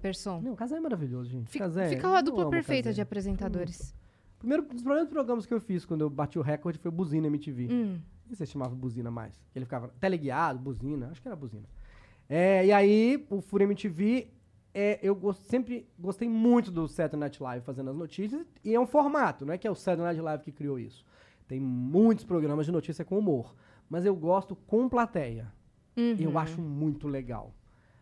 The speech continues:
Speaker 2: A bancada e esse formato que poderia ser um jornal,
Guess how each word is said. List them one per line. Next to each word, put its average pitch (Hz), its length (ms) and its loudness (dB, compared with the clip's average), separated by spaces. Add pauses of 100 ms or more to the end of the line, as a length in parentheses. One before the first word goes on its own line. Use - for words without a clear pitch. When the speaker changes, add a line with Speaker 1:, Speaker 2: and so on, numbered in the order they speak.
Speaker 2:
A 117 80 -12
bancada 131 1080 -4 (640)
e 185 220 2
esse 180 560 -2 (460)
formato 185 840 2
que - 200 -6
poderia 208 580 4
ser 233 120 4
um 226 80 6
jornal, 202 600 4